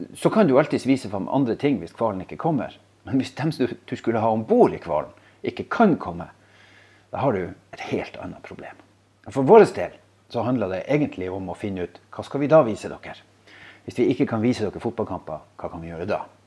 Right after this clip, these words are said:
Og det bringer meg egentlig over på det neste. Eh, og hvis dere nå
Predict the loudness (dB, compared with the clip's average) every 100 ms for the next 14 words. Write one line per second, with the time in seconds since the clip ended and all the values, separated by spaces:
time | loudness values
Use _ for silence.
0 | _ _ _ _ -20 -20 -20 -8 4 6
1 | 10 10 8 4 2 0 0 -2 -2 -4
2 | -6 -4 -6 -8 -12 -14 _ _ _ -12
3 | -6 -4 -2 -4 -6 -6 -4 0 2